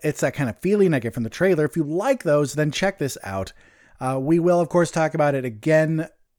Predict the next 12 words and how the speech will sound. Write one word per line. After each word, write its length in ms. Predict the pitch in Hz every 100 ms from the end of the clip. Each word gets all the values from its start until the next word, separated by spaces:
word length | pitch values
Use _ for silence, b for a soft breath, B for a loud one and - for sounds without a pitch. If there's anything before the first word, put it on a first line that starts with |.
| -
when 360 | 123 127 262
it 80 | 277
comes 280 | 190 151 123
out 160 | 101
December 360 | 101 101 85 87
first. 420 | - 143 139 - _ _ _ b b -
But 120 | -
as 240 | 240 277
of 100 | 233
right 160 | 214 202
now, 360 | 180 180 190
um, 520 | 240 262 330 339 311